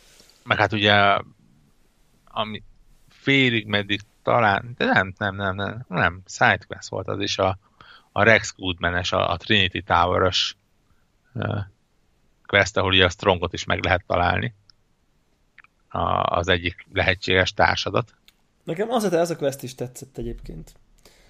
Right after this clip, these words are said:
Speaker 2: Az a, az a Strongos. Ott ugye nagyjából arról van szó, hogy ott van valami tudós, vagy micsoda, aki ugye megpróbálja ezeket a szupermütenteket,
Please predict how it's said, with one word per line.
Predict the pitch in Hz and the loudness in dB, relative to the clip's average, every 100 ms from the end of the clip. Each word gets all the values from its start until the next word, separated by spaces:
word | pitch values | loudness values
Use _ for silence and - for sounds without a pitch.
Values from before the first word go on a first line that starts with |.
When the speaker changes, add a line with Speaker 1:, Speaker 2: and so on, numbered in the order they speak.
| _ _ - | _ _ -16
Speaker 2:
Az | - 135 | -8 -4
a, | 131 139 | -2 -2
az | |
a | 139 | -4
Strongos. | 131 160 151 139 135 | -4 0 0 0 -2
Ott | 151 165 | -4 0
ugye | 170 | 2
nagyjából | 190 196 190 170 180 | 2 2 0 2 2
arról | 185 175 | 2 2
van | 160 | 0
szó, | 151 - 156 | -4 -4 -2
hogy | 151 | -2
ott | 143 | -2
van | 170 | -4
valami | 170 151 | -2 -4
tudós, | 135 147 156 151 - | -6 -4 -2 -4 -4
vagy | 143 | -6
micsoda, | 147 143 147 151 151 | -6 -8 -4 -2 -2
aki | 135 135 139 | -4 -6 -6
ugye | 139 | -2
megpróbálja | 143 147 - 135 127 | -2 -4 -6 -4 -2
ezeket | 127 131 | -2 -4
a | 131 | -10
szupermütenteket, | - 143 139 127 127 131 123 131 127 120 - | -10 -4 -2 -2 -2 -6 -8 -8 -8 -10 -14